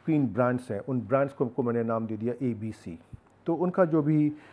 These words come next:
ब्रांड का जो डेटा है वो मैंने यहाँ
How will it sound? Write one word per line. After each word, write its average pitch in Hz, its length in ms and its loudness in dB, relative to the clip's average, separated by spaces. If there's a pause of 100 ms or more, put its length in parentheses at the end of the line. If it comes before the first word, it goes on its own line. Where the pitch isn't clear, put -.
(440)
ब्रांड 120 520 -2
का 120 140 0
जो 110 400 -2
डेटा 123 300 0
है 135 420 -8 (480)
वो 165 160 4
मैंने 123 280 2
यहाँ 120 200 -2